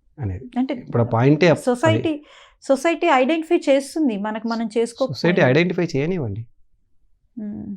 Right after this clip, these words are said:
Speaker 1: "Yes, she is very good" అని పోవడండి వాళ్ళిద్దరు మీరే. "అవును, నాకంటే బాగా చేస్తుంది, I'm happy with that."
Speaker 2: Hmm.
Speaker 1: ఇప్పుడు మీ అమ్-, మీ సొంత కూతురు వచ్చి చేశారనుకోండి మీకంటే
Speaker 2: Hmm.
Speaker 1: బాగా, అప్పుడు ఎలా అవుతారు?
Speaker 2: ప్రౌడ్‌గా ఫీల్ అవుతాను.
Speaker 1: అలా ఫీల్ అవ్వాలి.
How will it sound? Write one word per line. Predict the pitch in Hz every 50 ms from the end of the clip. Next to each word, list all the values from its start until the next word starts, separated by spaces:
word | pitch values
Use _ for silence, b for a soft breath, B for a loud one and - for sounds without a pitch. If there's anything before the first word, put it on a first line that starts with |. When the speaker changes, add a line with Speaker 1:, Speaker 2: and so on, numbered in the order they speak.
| - _ _ _ -
Speaker 1:
"Yes, | - 185 175
she | - - - 147
is | 170 165
very | 151 151 151 165 156
good" | 160 147 139
అని | 127 120 120
పోవడండి | 127 131 139 147 143 127 113
వాళ్ళిద్దరు | 113 113 113 113 113 120 123 117 110
మీరే. | 110 107 107 104 107 _ _ _ _ _ -
"అవును, | 117 139 170 156
నాకంటే | 127 113 113 120 135 147 170 202
బాగా | 180 147 139 143 143 147
చేస్తుంది, | 135 113 - - 120 110 107 - _ _ _ _ _ _ - 123
I'm | 120 120
happy | 113 117 135 - 170
with | 151 131 110
that." | 113 107 101 - _ _ _ _ _ _ _ _ _ _ _ _ _ _ _ _ _ -
Speaker 2:
Hmm. | 226 233 240 226
Speaker 1:
ఇప్పుడు | 185 175 143 139
మీ | 131 135 139
అమ్-, | 135 131 135 147 - b b b b b -
మీ | 147 143
సొంత | 135 - - 139 131 156 175
కూతురు | 160 - - _ - 165 175 175 175 185 175
వచ్చి | 156 - - -
చేశారనుకోండి | 160 147 - 160 147 135 120 113 - - 101 95 90 - _ _ _ _ _ _ - -
మీకంటే | 131 127 131 131 123 117
Speaker 2:
Hmm. | 117
Speaker 1:
బాగా, | 110 107 101 135 165 -
అప్పుడు | 131 135 139
ఎలా | 135 139 151 160
అవుతారు? | 160 147 147 139 135 135 - -
Speaker 2:
ప్రౌడ్‌గా | - 220 214 220 233 233 240 240
ఫీల్ | 240 240 202 185 185
అవుతాను. | 185 180 - - 180 175 175 202 -
Speaker 1:
అలా | 131 165 196
ఫీల్ | 190 - 147 131 123
అవ్వాలి. | 120 95 85 - _